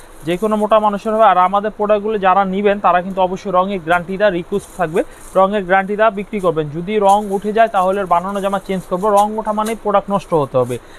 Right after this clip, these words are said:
হ্যাঁ, মানে পাটা পোতায় যখন হলুদি বাটা হয়, তখন হাতে কিন্তু হলুদ ভরে, সেক্ষেত্রে হাত ধুলে কিন্তু হাতের থেকে রং পড়ে। যে তার বলে যে হাতের থেকে রং ঝরে, তা কিন্তু নয়, মানে আলগা রং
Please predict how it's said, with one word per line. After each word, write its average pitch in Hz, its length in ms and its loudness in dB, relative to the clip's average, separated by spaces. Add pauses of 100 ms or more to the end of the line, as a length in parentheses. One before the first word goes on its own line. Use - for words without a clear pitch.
(240)
হ্যাঁ, 170 180 2
মানে 175 400 -8
পাটা 196 240 0
পোতায় 214 280 -2
যখন 208 280 -2
হলুদি 202 360 0
বাটা 208 240 2
হয়, 202 180 4
তখন 190 220 -2 (100)
হাতে 185 240 0
কিন্তু 208 280 -6
হলুদ 196 360 0
ভরে, 131 260 0 (360)
সেক্ষেত্রে 214 420 -2
হাত 180 280 2 (100)
ধুলে 208 200 -2
কিন্তু 214 280 -6
হাতের 190 420 -2
থেকে 214 260 -2 (340)
রং 196 300 2
পড়ে। 139 240 -2 (320)
যে 175 120 -2
তার 196 320 2
বলে 233 260 0
যে 214 140 0
হাতের 175 420 -4
থেকে 226 180 -2
রং 220 220 4
ঝরে, 196 260 -2
তা 185 200 2
কিন্তু 180 300 -6
নয়, 131 220 -2 (420)
মানে 165 220 -2
আলগা 208 320 2
রং 214 200 4